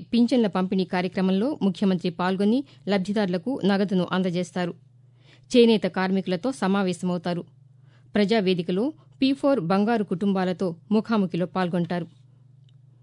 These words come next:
ముఖ్యమంత్రి నారా చంద్రబాబు నాయుడు డెబ్బై ఏడు పాయింట్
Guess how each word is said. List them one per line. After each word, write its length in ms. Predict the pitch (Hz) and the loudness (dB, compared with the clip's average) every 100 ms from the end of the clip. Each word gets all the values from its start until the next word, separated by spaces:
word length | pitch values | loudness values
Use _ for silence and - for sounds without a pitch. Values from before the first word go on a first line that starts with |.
| _ _ _ _ | _ _ _ _
ముఖ్యమంత్రి 480 | 233 254 359 311 247 | 0 4 6 6 6
నారా 240 | 214 196 202 | 4 4 2
చంద్రబాబు 480 | 214 214 214 208 | 2 0 0 0
నాయుడు 260 | 190 185 226 359 - - 185 | 2 2 0 -4 -8 -8 -2
డెబ్బై 280 | 214 226 | 0 2
ఏడు 360 | 240 254 269 285 - | 2 2 0 -4 -2
పాయింట్ 360 | 214 208 202 | 0 0 -2